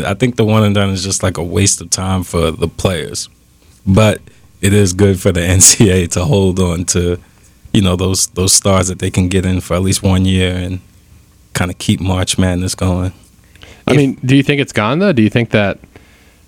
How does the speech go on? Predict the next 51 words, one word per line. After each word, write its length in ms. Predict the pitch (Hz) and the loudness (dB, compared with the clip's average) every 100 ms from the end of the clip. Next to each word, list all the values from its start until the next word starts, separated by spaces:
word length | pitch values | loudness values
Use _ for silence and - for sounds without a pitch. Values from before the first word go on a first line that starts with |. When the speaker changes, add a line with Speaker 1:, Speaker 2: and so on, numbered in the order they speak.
| _ - | _ 0
Speaker 2:
we're, 320 | 101 107 98 | 2 4 4
we're 120 | 101 | 2
getting 220 | 110 110 | 2 0
to 80 | 110 | 0
the 80 | 107 | -2
point 240 | 113 104 | -2 0
where, 200 | 101 101 | 0 0
the, 200 | 95 90 | -2 -2
you 160 | 85 101 | 0 2
know, 100 | 90 | 2
all 140 | 90 104 | 2 0
the, 360 | 98 92 87 | 0 -2 -4
the 120 | 104 92 | -2 0
lobbying 540 | 95 104 107 107 110 | 2 0 0 0 0
power 360 | - 107 107 110 | -2 -4 -2 -2
that 160 | 104 | -2
the 100 | 98 | 0
N 100 | 95 | 0
C 140 | 98 110 | 0 0
double 260 | 104 101 101 | 2 0 0
A 120 | 98 | 0
has 420 | 101 98 104 101 | -2 -2 -2 -2
on, 220 | 95 90 | -2 -2
on 160 | 87 101 | 0 2
the 100 | 98 | 4
N 120 | 98 | 4
B 160 | 98 98 | 4 4
A 220 | 101 107 | 4 2
and 100 | 107 | 0
saying, 160 | 98 98 | 0 0
"Hey, 240 | 113 143 | 0 2
like, 200 | 127 113 | 0 -2
can 120 | - 107 | 0 -2
you 60 | |
please, 420 | 104 110 113 110 | 2 2 2 2
you 100 | 110 | 0
know, 200 | 107 101 - - - - - - | 0 -2 -6 -16 -20 -20 -20 -4
institute 440 | 120 113 117 120 110 | -2 0 0 0 0
this 200 | 104 - | 0 2
rule?" 380 | 104 110 107 101 | 2 4 2 2
Do 60 | |
you 60 | 104 | 0
think 140 | 113 | 0
it's 140 | 107 - | -2 -2
gonna 180 | 101 | -2
stick 240 | 95 - 104 | -2 -2 0
around 380 | 95 90 110 117 | 0 2 0 0
for, 420 | 110 110 110 113 - | 0 0 -2 -6 -6
for 160 | - | -2
much 160 | 107 - | 0 0
longer? 320 | 95 113 | 0 -2